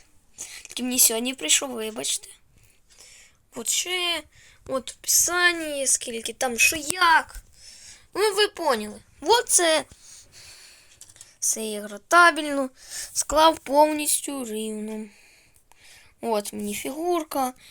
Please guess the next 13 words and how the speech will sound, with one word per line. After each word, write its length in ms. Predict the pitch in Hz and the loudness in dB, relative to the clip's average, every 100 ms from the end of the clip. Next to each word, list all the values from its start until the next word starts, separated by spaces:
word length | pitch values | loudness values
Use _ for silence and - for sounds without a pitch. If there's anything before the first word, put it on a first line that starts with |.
| - | -8
от 320 | 220 233 240 - | -4 -2 -2 -2
низ, 460 | 339 359 339 - - | 0 0 2 -2 -2
от 220 | 226 - | -6 -6
кустики, 600 | - 330 339 - 277 277 | -6 -4 -2 -4 -6 -4
як 220 | 262 - | -4 -4
там. 420 | - 247 233 220 - _ _ _ _ - - - - - | -2 -2 -4 -8 -14 _ _ _ _ -16 -14 -14 -18 -6
Зараз. 380 | 214 214 214 214 - - - - - - - - - - - - - _ - - - - - - - - - - | -2 0 -2 -6 -10 -14 -10 -6 -4 -4 -6 -8 -6 -6 -8 -20 -20 _ -20 -20 -20 -20 -18 -16 -14 -16 -14 -4
Ну 380 | 311 339 302 | -2 -2 0
от, 200 | 254 226 | 0 -2
мотоциклісти, 1160 | 233 233 254 - 359 415 415 415 403 - - 320 - - - | -6 -6 0 2 2 2 6 8 8 6 4 -6 -8 -18 -20
які 140 | - 302 | -10 -8
вбивають 560 | 254 269 285 277 262 | -8 -2 2 2 0
цього. 520 | - 254 254 254 233 | -6 -4 -6 -8 -10